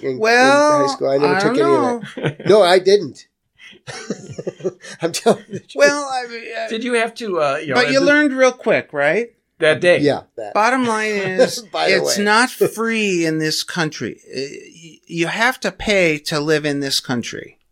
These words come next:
Speaker 3: Yes.
Speaker 1: Yeah.
Speaker 3: You're a proud taxpayer. When
Speaker 2: Any
Speaker 3: did you,
Speaker 2: type of a situation
Speaker 3: when did
Speaker 2: where
Speaker 3: you come
Speaker 2: there
Speaker 3: out
Speaker 2: is
Speaker 3: as a
Speaker 2: a,
Speaker 3: taxpayer? Let me
Speaker 2: someone
Speaker 3: just ask you that.
Speaker 2: providing a
Speaker 3: When did you
Speaker 2: product or
Speaker 3: first
Speaker 2: service.
Speaker 3: remember being
Speaker 1: When
Speaker 3: a
Speaker 1: did you co-,
Speaker 3: taxpayer?
Speaker 1: come out of the taxpayer closet?
Speaker 3: Yeah, when did you come out and say, "I'm a taxpayer"? And did you tell your parents that?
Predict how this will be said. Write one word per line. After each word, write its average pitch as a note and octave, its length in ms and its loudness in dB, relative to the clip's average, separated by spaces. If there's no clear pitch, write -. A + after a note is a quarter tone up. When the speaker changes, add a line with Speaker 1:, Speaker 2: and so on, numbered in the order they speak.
Speaker 3:
Yes. - 380 -16
Speaker 1:
Yeah. B2+ 320 2
Speaker 3:
You're D#3+ 220 4
a D#3 80 0
proud D3 340 0
taxpayer. A2 600 -8
When F3+ 200 2
Speaker 2:
Any F4+ 160 2
Speaker 3:
did - 0 -
you, B3+ 80 -2
Speaker 2:
type C#4 260 0
of C4 120 -6
a B3 100 0
situation G#3 800 -4
Speaker 3:
when G3+ 100 0
did F#3 60 -2
Speaker 2:
where F#3 140 4
Speaker 3:
you F#3 40 4
come F3+ 200 2
Speaker 2:
there F3 80 4
Speaker 3:
out E3+ 160 4
Speaker 2:
is E3+ 180 -2
Speaker 3:
as F#3 40 -6
a E3 120 0
Speaker 2:
a, - 20 0
Speaker 3:
taxpayer? G#2+ 460 -8
Let A2+ 80 -6
me - 20 -6
Speaker 2:
someone - 280 -2
Speaker 3:
just A#2+ 160 -2
ask - 0 -
you - 100 -6
that. - 100 0
Speaker 2:
providing - 280 0
a F3 40 2
Speaker 3:
When G#3+ 80 6
did A#3 60 -4
you B3 80 0
Speaker 2:
product A#3 200 0
or G#3+ 140 6
Speaker 3:
first G3+ 160 -2
Speaker 2:
service. F3+ 140 0
Speaker 3:
remember D#3 460 2
being D#3 420 -4
Speaker 1:
When F#3 80 2
Speaker 3:
a G3+ 40 -6
Speaker 1:
did C#3 60 -2
you C3+ 60 2
co-, - 20 4
Speaker 3:
taxpayer? A#2+ 200 -2
Speaker 1:
come F#3 160 0
out F3 120 4
of D3 100 -4
the C#3+ 60 -8
taxpayer D3 480 0
closet? A#2+ 340 -4
Speaker 3:
Yeah, D#3 60 2
when F#3 180 0
did G3+ 160 -6
you F3 100 2
come E3 180 -4
out D#3 260 4
and B2+ 120 -6
say, A#2+ 220 -8
"I'm C#3+ 160 -6
a A#2 40 -2
taxpayer"? G#2 600 -10
And G#2+ 180 -10
did B2 160 -4
you C3 80 -2
tell C3+ 160 -2
your C#3 100 -2
parents D3 300 -6
that? C#2 220 -14